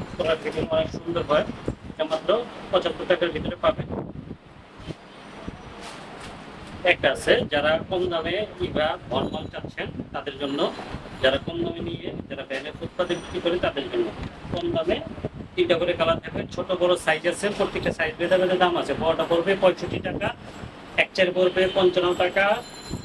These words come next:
আপনার ছয় নয় পড়বে হলো পাঁচচল্লিশ টাকা, দুই পাঁচ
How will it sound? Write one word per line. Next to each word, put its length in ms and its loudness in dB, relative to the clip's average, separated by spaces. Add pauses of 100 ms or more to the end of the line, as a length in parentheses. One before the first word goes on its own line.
(180)
আপনার 300 0 (680)
ছয় 200 6
নয় 200 2
পড়বে 260 4
হলো 120 0 (120)
পাঁচচল্লিশ 460 2 (100)
টাকা, 140 6 (100)
দুই 180 8
পাঁচ 120 6